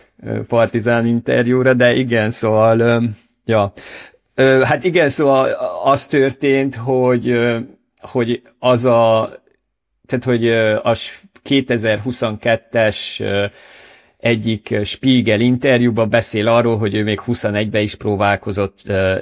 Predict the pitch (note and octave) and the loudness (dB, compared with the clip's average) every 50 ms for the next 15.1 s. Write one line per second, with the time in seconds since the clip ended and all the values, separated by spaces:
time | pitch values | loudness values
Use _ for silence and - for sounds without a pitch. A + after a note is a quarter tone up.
0 | - - - - G#2+ G2 G2+ F#2+ - G2+ G2 G2+ G2+ - - - A2 G#2+ G2+ G#2+ | -8 -10 -6 -2 -2 0 0 -2 -4 -4 -4 -4 -4 -6 -6 -6 -6 -6 -6 -6
1 | - - F#2+ F#2+ - - D3+ D3 - F3 D3 C3+ B2+ A#2+ G#2+ G#2+ G2+ A2+ G#2+ G#2+ | -8 -8 -8 -10 -6 -6 -6 -4 -4 -4 -2 -2 0 0 0 -2 -2 -2 -4 -4
2 | G#2 - A#2 G#2+ G2+ F#2+ F#2+ F#2+ F2 - - - - - - - - - - - | -4 -2 -2 -2 -2 -2 -2 -4 -6 -6 -10 -14 -14 -14 -16 -14 -10 -10 -10 -10
3 | - - - - - - A2+ A#2+ B2+ B2+ B2+ B2+ B2 B2 G#2+ A#2 A2+ G#2+ - A#2+ | -12 -14 -14 -12 -8 -4 0 0 0 0 0 0 -2 0 0 0 0 0 0 -2
4 | A#2 A#2+ A2+ A#2 A#2 A2 G#2 G#2+ G#2+ F#2+ G#2+ G#2+ G2+ G2 G2 - A2+ A2 G2+ A2 | -2 -2 -2 -2 -2 -2 0 -2 -4 -2 -2 -2 -2 -2 -2 -2 -2 -2 0 -2
5 | G#2+ G2+ G#2 G#2 G2 F#2+ F#2+ G#2 G#2 G2 - - F#2+ G2 G2+ G2+ G#2 B2+ C#3 - | -2 -2 -2 -2 -2 -2 -2 -4 -4 -6 -6 -6 -4 -4 -4 -2 0 0 -2 -2
6 | - - - D3 C#3+ C#3+ C3+ - A#2 G#2+ G2 - A2+ G#2 G#2 G#2 G#2 - - - | -4 -6 -4 -2 -2 -2 -2 -2 -4 -4 -4 -2 -2 -2 0 0 -2 -4 -8 -14
7 | - - - _ _ _ _ _ _ _ _ _ _ _ _ _ _ _ _ _ | -20 -20 -20 _ _ _ _ _ _ _ _ _ _ _ _ _ _ _ _ _
8 | _ _ _ _ _ _ _ _ - - C3 C#3 C3 A#2 A#2+ A2+ A2 G#2+ A2 A2 | _ _ _ _ _ _ _ _ -2 0 2 2 2 4 2 2 4 4 2 2
9 | G#2+ A2 G#2+ G#2+ G#2+ G#2 G#2+ G2 G#2 B2 A#2+ - A2+ G#2+ G2+ G#2+ G#2 G#2+ G#2 - | 2 0 2 2 2 0 0 0 0 -2 -2 -2 -2 -2 0 0 -2 -2 -4 -4
10 | - A#2 G2+ G2 G#2 A2 G#2 G#2 G#2+ G2 - - G2+ - A#2 B2 B2 A#2 G2+ G#2+ | -4 -4 -2 0 0 0 0 0 0 -2 -2 -4 -4 0 2 2 2 2 2 0
11 | A2+ G#2 A2 A2 G#2 G#2 F#2+ A2+ G#2 - - A2 G#2 G#2+ G#2 G#2 G2 - - A2+ | 0 0 0 0 0 0 0 -2 -4 -4 -4 -4 -2 0 -2 -2 -2 -4 -2 0
12 | G#2 G#2 A2 G#2 G2+ G#2+ G#2+ G#2 G2+ - - - G#2+ G#2 G2+ - A#2 A2+ G#2 - | 2 2 2 2 2 2 2 2 0 -4 -6 -6 -6 -6 -4 -2 -2 -2 0 0
13 | A#2 A2 - - A#2 G#2+ F#2+ - - - - G2+ G2+ - G#2+ G#2 G2 - G#2+ G2+ | -4 -4 -2 -4 -4 -4 -6 -10 -8 -6 -4 -4 -4 -4 -4 -6 -6 -4 -6 -6
14 | - - A2+ G2 A#2 A2+ A2 A2 G#2+ G#2 - - A#2 G#2 - A2+ G#2 - - A2+ | -4 -4 -2 0 0 2 2 2 0 -2 -4 -6 -10 -6 -4 -4 -4 -2 -2 -4
15 | G#2+ - | -4 -4